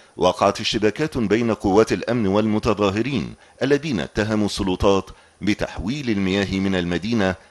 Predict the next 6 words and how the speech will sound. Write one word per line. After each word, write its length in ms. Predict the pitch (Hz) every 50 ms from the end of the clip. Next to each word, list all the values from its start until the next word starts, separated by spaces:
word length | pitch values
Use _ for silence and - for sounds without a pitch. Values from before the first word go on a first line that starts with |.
| _ _
لإمداد 600 | 80 90 107 95 85 82 82 - 92 110 117 117
محافظة 760 | 117 117 113 104 - - 117 92 - - 110 107 101 104 92 - -
يزد 400 | 92 98 101 90 101 95 82 82
المجاورة 760 | 78 78 85 101 101 98 92 85 87 98 98 92 90 87 - - - - - _ -
التي 340 | 90 104 127 127 - 135 120
تعاني 440 | - - 117 120 131 135 131 123